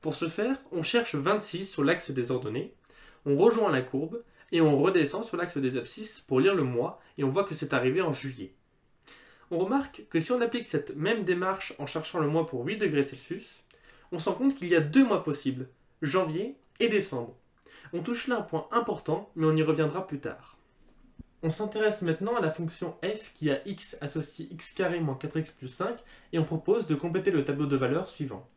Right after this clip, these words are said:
Pour ce faire, on remplace les valeurs de x dans la fonction. Par exemple, si on cherche f de un, on calcule un au carré moins quatre fois un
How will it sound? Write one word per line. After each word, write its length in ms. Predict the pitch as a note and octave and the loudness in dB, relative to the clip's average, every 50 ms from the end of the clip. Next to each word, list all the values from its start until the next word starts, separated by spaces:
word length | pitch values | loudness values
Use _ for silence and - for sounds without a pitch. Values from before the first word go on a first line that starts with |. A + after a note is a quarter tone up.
| _ _ _ _ _ - | _ _ _ _ _ -6
Pour 140 | F3 D#3+ | -6 -6
ce 100 | - - | -4 -4
faire, 420 | E3+ D#3+ - G3+ G#3 B3 C#4 C4+ - - | -6 -2 2 4 4 6 4 4 2 -2
on 120 | - C#3 C3 | -4 -2 0
remplace 420 | D#3+ F#3+ G3+ A3 A#3 A#3+ A3+ - | 0 0 0 2 2 0 0 2
les 80 | - E3+ | 2 2
valeurs 300 | D#3+ D#3+ E3+ F3 E3 D3 | 4 4 4 4 4 4
de 140 | C#3 C3+ - | 2 2 0
x 260 | - A#3 A3+ - - D#3 | -4 -8 -8 -6 -2 0
dans 140 | D3 D#3 | 2 4
la 100 | D#3 D3+ | 4 4
fonction. 440 | D3 - D3 C3+ C3 - - A2 G#2+ - _ _ _ - _ _ _ _ | 2 0 -4 -6 -8 -8 -10 -12 -12 -14 _ _ _ -20 _ _ _ _
Par 140 | - C3+ A#2 A2+ | 0 0 0 0
exemple, 380 | A2+ A#2+ D3+ F#3+ G#3 G3+ - - _ _ | -2 -2 0 0 -2 -2 -6 -16 _ _
si 160 | - - - D#3+ | -14 -6 -2 0
on 120 | D#3 D3+ | 0 0
cherche 360 | - - D3+ C3+ - - - - | 0 0 -2 -2 -2 -4 -4 -2
f 180 | G3+ F3+ D#3+ | -2 -2 -2
de 120 | D3 C#3 C3+ | -4 -4 -2
un, 200 | - C#3 F3+ G#3+ - - - _ - | -2 -2 -2 -4 -6 -12 -20 _ -8
on 140 | E3 D#3+ D#3 | -6 -4 -2
calcule 540 | D#3 E3 D3 C#3 - - B2 G#2+ G2+ G2 - _ _ _ _ _ _ - | 0 0 0 0 -2 -6 -6 -6 -8 -12 -16 _ _ _ _ _ _ -2
un 120 | G#3 G#3+ | 0 2
au 120 | G3 E3+ | 2 0
carré 480 | - - C#3+ B2+ A#2+ C#3 D#3+ G#3 G#3+ - _ _ _ _ _ - | 0 0 -2 0 0 0 0 -2 -4 -8 _ _ _ _ _ -10
moins 240 | C3+ B2 A#2 A#2 - | -6 -6 -6 -4 -2
quatre 220 | - G#3 F#3+ - - | 0 0 0 0 -4
fois 300 | - - C#3+ B2 - - | -4 -2 -2 -2 -2 -4
un 240 | C3 C3+ D#3+ - | -6 -6 -6 -8